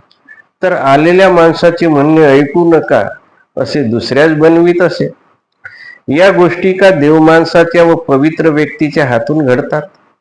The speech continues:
मग कृष्णाला आपण देवाचे स्थान कसे देणार?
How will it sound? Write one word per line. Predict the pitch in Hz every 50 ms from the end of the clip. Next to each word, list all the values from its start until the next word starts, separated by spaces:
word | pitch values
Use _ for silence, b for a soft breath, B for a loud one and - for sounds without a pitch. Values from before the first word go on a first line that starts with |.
| _ _ _ B B B B B B B B B B _
मग | 131 147 185 180 -
कृष्णाला | - 156 139 - - 180 185 190 190 185
आपण | 180 175 170 170 - 185 170 151 123
देवाचे | 139 139 143 151 156 147 151 160 156
स्थान | 156 - - 147 143 143 139
कसे | 139 143 127 - - 190 180
देणार? | 139 117 107 101 92 82 80